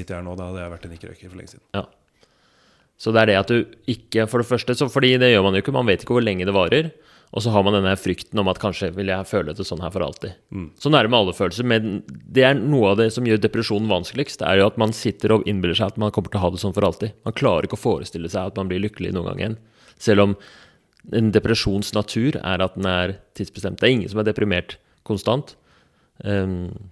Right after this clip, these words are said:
Speaker 2: det går over. Som, men man klarer ikke å tro det da.
Speaker 1: Mm.
Speaker 2: Man har ikke fantasien til å sette seg inn i en annen, eh,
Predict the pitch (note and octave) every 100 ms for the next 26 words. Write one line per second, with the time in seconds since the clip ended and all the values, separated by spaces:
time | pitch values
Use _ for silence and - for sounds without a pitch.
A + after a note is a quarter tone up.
0 | _ G2 F#2+ F2+ F2 E2+ G2+ F#2+ _ _
1 | _ _ _ _ _ _ _ _ _ _
2 | _ _ _ _ _ _ _ _ _ _
3 | _ _ _ _ _ - A2+ G#2+ G#2 G#2
4 | G2+ G2+ G2+ G#2 _ _ _ _ _ _
5 | - A#2+ A2 A2+ - F2 F2 - G2+ E2+
6 | E2+ G#2 G#2+ _ - E2+ - _ G2+ G2
7 | F2 - F2 F2+ G2 - F2 E2+ F2 G2
8 | G2+ G#2 F2 F#2 F2 F2 F2 G2 F2 E2+
9 | F2 - _ _ _ _ _ _ _ F#2+
10 | F2 F2 E2